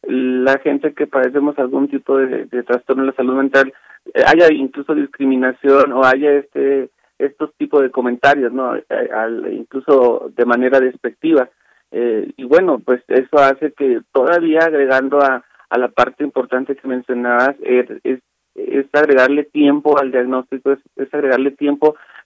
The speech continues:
si quieres, al retraso del propio diagnóstico entre doce y catorce años,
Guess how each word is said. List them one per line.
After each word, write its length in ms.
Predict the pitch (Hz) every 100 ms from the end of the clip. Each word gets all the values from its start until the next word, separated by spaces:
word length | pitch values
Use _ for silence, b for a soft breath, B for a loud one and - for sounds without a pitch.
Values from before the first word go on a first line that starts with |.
| -
si 80 | 135
quieres, 260 | 139 143
al 120 | 147 123
retraso 440 | 117 139 139 147
del 140 | 127
propio 280 | - 127 139
diagnóstico 600 | 139 127 127 123 135 -
entre 220 | 120 117 117
doce 280 | 127 127
y 60 | 131
catorce 520 | - 113 147 127 - -
años, 240 | 160